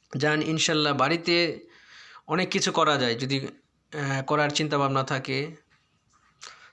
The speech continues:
তাহলে অনেক কিছু করতে পারবেন। তাই আমি মনে করি যে যারা কিছু করতে চান, তাদের জন্য এরকম গরুর ফার্ম, দেশি গরুর ফার্ম, আলহামদুলিল্লাহ, অনেক ভালো।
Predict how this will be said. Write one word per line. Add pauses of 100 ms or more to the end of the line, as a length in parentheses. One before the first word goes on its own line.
তাহলে
অনেক
কিছু
করতে
পারবেন। (1000)
তাই
আমি
মনে
করি (1400)
যে (400)
যারা
কিছু
করতে
চান,
তাদের
জন্য
এরকম (180)
গরুর
ফার্ম, (480)
দেশি
গরুর
ফার্ম, (720)
আলহামদুলিল্লাহ,
অনেক
ভালো।